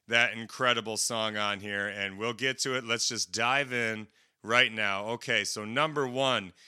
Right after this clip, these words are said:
we have a song called Here I Am. Um,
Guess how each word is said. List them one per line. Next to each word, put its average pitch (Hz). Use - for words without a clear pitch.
we 123
have 123
a 117
song 120
called 107
Here 131
I 120
Am. 110
Um, 117